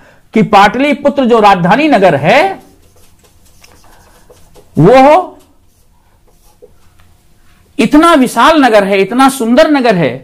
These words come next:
कि ईरानी साम्राज्य की राजधानी सूसा को भी वो लज्जित करता है,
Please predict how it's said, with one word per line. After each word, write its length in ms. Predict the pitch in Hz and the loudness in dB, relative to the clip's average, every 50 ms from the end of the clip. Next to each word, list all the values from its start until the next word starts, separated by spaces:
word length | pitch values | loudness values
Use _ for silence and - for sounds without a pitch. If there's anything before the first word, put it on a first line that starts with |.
| - _ _ _ _ _ _ _ _ - _ - | -20 _ _ _ _ _ _ _ _ -20 _ -4
कि 100 | 220 240 226 - - | -4 -4 -4 -4 -4
ईरानी 440 | 208 220 226 226 254 269 302 294 269 | -2 0 0 2 2 2 2 2 2
साम्राज्य 560 | - 254 208 208 208 208 220 240 247 214 - - | 2 0 0 0 0 0 0 0 0 -2 -6 -10
की 120 | 233 226 | -6 -2
राजधानी 480 | 220 214 208 196 196 202 233 254 269 262 | 0 0 0 -2 -4 -4 -2 0 0 -2
सूसा 460 | - - - 220 220 220 294 285 277 | -2 -4 -2 -2 -2 0 0 -2 -2
को 160 | 269 247 233 | -2 -2 -2
भी 160 | 208 226 175 131 - - - - _ _ _ - | -2 0 -2 -2 -4 -6 -20 -20 _ _ _ 0
वो 420 | - 240 247 247 - - - - _ _ _ - | 2 4 4 2 0 -6 -14 -20 _ _ _ -4
लज्जित 360 | 131 156 214 202 - 269 - - | 0 0 0 0 -2 -6 -8 -6
करता 300 | - 135 113 - 110 104 | -10 -10 -10 -10 -16 -18
है, 160 | - - | -18 -20